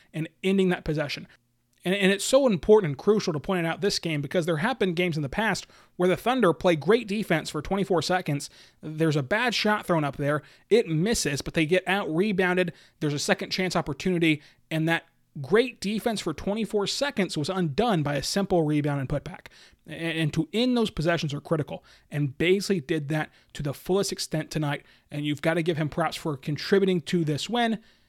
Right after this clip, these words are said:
He's playing really good defense without fouling, only one foul and only one turnover on the offensive end.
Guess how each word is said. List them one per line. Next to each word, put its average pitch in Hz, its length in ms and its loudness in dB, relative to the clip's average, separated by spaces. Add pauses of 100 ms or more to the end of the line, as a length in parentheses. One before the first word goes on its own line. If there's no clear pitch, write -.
He's 170 200 -2
playing 190 320 2
really 208 160 4
good 185 140 0
defense 180 240 -2
without 156 220 -2
fouling, 190 360 -2
only 151 120 -2
one 160 180 -2
foul 156 400 -2 (240)
and 147 160 -4
only 147 160 0
one 143 260 0
turnover 147 400 -2
on 139 60 -2
the 139 80 -2
offensive 135 360 -6
end. 170 260 2